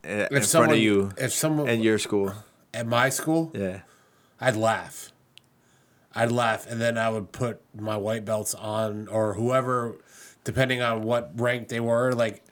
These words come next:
Speaker 2: say somebody came in and said, "You know what? I'm a blue belt now." "Oh, yeah?" And then I would find a white belt, and I would make the white belt go hard on the blue belt. And, or the non-blue belt, the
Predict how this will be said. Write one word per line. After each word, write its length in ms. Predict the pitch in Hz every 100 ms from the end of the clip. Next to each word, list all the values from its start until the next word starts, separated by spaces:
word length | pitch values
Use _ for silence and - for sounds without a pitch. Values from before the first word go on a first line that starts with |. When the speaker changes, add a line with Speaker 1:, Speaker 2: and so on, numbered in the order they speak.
| - - -
Speaker 2:
say 640 | - 123 113 110 110 110
somebody 360 | - 135 123 113
came 240 | 123 117
in 200 | 117 117
and 120 | 110
said, 460 | - 120 110 101 95 _ - - _ _
"You 100 | 151 156
know 120 | 156
what? 200 | 151 147
I'm 120 | 135 147
a 40 |
blue 220 | 120 123
belt 260 | 117 110 98
now." 240 | 101 90 - _ _ -
"Oh, 100 | 123
yeah?" 360 | 135 147 170 - -
And 100 | 117
then 140 | 120 120
I 100 | 120
would 100 | 107
find 220 | 123 113
a 60 | 107
white 240 | 110 110
belt, 320 | 107 104 -
and 140 | 107 104
I 120 | 104
would 120 | 98
make 200 | 104 101
the 60 | 104
white 200 | 104 101
belt 220 | 101 98
go 140 | 95 87
hard 420 | 110 98 95 - _ _ _ _ _ _ -
on 160 | 101 101
the 60 |
blue 200 | 95 110
belt. 320 | 101 98 95 -
And, 460 | - 110 107 101 101 _ - _ _ _ _ _ - - 117
or 340 | 120 110 - - _ -
the 140 | 110
non-blue 520 | 98 110 117 110 107 92
belt, 320 | 95 101 95
the 340 | 101 98 92